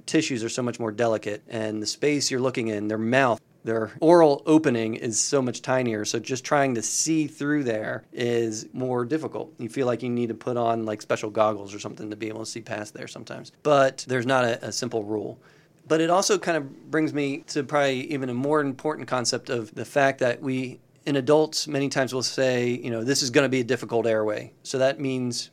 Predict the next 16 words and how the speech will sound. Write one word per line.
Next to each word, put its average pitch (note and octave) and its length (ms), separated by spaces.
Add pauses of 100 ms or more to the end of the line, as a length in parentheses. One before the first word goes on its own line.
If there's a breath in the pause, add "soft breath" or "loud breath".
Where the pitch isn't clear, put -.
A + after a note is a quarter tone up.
there's B2 300
patients B2+ 460
that A#2 140
are A#2 100
not D3+ 260
difficult A2 320
airways. A#2+ 300
It's A#2 180
either A2+ 260
they A2+ 160
are B2 160
difficult C#3 380
airways C#3 320
or A2+ 80
they're G#2+ 100
not. A2 400